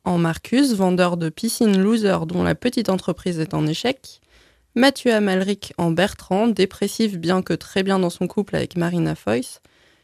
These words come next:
Philippe Catherine en Thierry, un homme enfant employé de piscine municipale timide et solitaire. Guillaume Canet en Laurent, chef d'entreprise en colère et boudeur. Jean-Hugues Anglade en Simon, rocker qui a raté son heure de gloire, ou encore Félix Moiti,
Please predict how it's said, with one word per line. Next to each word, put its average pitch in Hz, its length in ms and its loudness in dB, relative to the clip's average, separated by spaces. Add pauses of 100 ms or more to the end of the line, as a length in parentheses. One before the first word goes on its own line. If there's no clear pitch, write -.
Philippe 285 360 2
Catherine 247 440 4
en 185 120 4
Thierry, 208 640 -2
un 190 300 4
homme 240 160 6
enfant 220 400 2
employé 220 440 2
de 196 60 -4
piscine 202 400 2
municipale 196 720 4
timide 220 480 2
et 165 100 -4
solitaire. 208 800 0 (300)
Guillaume 240 400 4
Canet 240 340 4
en 180 160 2
Laurent, 190 480 2
chef 220 320 0
d'entreprise 196 560 0
en 185 140 2
colère 202 420 2
et 185 80 0
boudeur. 185 560 0 (540)
Jean-Hugues 240 420 4
Anglade 214 400 4
en 160 100 0
Simon, 208 580 2
rocker 208 500 2
qui - 120 -4
a 156 120 0
raté 190 320 -2
son 175 260 0
heure 185 160 0
de 175 80 0
gloire, 190 380 2
ou 165 60 0
encore 165 360 2
Félix - 420 -2
Moiti, 214 460 0